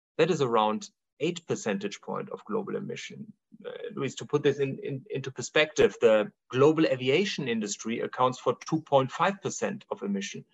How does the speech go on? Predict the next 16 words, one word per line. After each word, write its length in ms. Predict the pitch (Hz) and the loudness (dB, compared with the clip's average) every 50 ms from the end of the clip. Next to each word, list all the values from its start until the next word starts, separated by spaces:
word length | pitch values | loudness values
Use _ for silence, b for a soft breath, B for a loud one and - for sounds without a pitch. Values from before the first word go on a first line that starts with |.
| _ _ _ - | _ _ _ -4
two 120 | - 143 139 | -2 -2 2
point 280 | - 143 135 127 123 | 4 4 4 4 2
five 360 | - - 127 127 131 139 135 - _ _ _ _ _ - | 2 4 6 6 6 4 2 -2 _ _ _ _ _ 4
versus 400 | 131 135 131 131 - 123 - - _ _ | 4 4 4 4 0 -6 -8 -10 _ _
eight 280 | 139 147 160 175 - - _ | 0 0 0 0 -2 -4 _
percent 480 | - 135 139 - 143 139 143 139 135 - _ _ _ _ _ _ _ - | -2 -2 0 2 2 2 2 0 -6 -12 _ _ _ _ _ _ _ 0
that 160 | 123 117 - | 0 0 2
comes 280 | - 127 127 127 123 - | 0 0 0 0 -2 -4
from, 520 | - - 135 120 117 117 117 117 117 - - | 0 2 4 4 4 2 0 -2 -4 -8 -8
from 200 | - - 120 110 | -4 -2 -2 -2
food 260 | - - - 135 135 | -4 -4 -4 -2 4
that 160 | 135 120 113 | 4 4 4
is 120 | 113 101 113 | 4 0 0
wasted 520 | 107 113 113 123 117 - - - 120 - | 4 4 4 4 2 -2 -4 -4 -2 0
or 140 | 113 117 117 | 0 2 2
lost. 380 | 127 131 123 - - - - | 2 2 0 0 -6 -16 -20